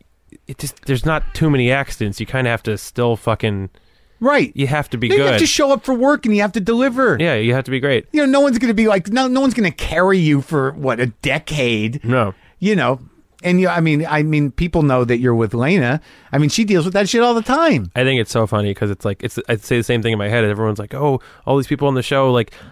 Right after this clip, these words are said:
Speaker 1: have, you know, successful parents in arts." It's like, every successful person in art, which is millions of people who have kids, aren't on T V <laughs> shows
Speaker 2: Yeah,
Speaker 1: because
Speaker 2: I mean,
Speaker 1: it,
Speaker 2: it's
Speaker 1: because, like, no one,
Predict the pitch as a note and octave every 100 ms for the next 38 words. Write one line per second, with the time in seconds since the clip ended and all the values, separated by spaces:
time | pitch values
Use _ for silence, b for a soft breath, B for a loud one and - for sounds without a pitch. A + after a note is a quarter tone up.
0 | B C3 B2 - - - C3 A#2+ A2+ G2
1 | C3+ - C#3 - C#3 B2 - B2+ B2+ A2+
2 | G#2+ A#2+ B2+ - A2+ - A2 - b b
3 | b b _ - D#3 D#3+ E3+ D#3 C3+ -
4 | _ G#2 - D3 - D#3 - A#2+ C3+ A2+
5 | A#2 C3 C3+ A2+ A2+ A2+ A#2+ C3 B2 A2
6 | G2+ E3+ C#3 A2+ G#2+ b b b - C#3+
7 | B2+ G#2 - G#3+ F3+ A#2 A2 A#2 - _
8 | b b b - D3 D#3+ D3 B2+ C#3 E3+
9 | E3 - - F3 E3+ D#3+ G#4+ A4 C4 C3+
10 | D4 D#4 D#4 C#3+ C4+ C#3+ D#3+ C#3 C#3 C#3
11 | D3 D3+